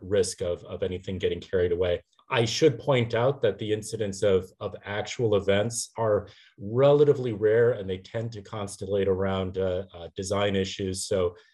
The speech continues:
you know, I encourage anyone to go through and look at issues that come up and, you know, who they come up with and so on.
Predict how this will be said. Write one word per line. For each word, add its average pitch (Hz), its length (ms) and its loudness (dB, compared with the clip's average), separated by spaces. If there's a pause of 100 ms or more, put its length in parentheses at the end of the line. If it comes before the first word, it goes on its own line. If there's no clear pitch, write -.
(140)
you 101 100 -8
know, 92 120 0
I 95 80 2
encourage 98 380 0
anyone 95 320 0
to - 80 -16
go 98 140 2
through 98 280 0
and 90 100 2
look 98 220 -2
at 95 200 0
issues 104 440 -2
that 92 180 2
come 101 220 -2
up 95 220 0
and, 92 200 -2
you 90 60 0
know, 87 120 2
who - 140 -4
they 95 140 4
come 92 200 -4
up 92 200 0
with 92 200 4
and 92 320 -4
so 92 320 0
on. 90 240 -2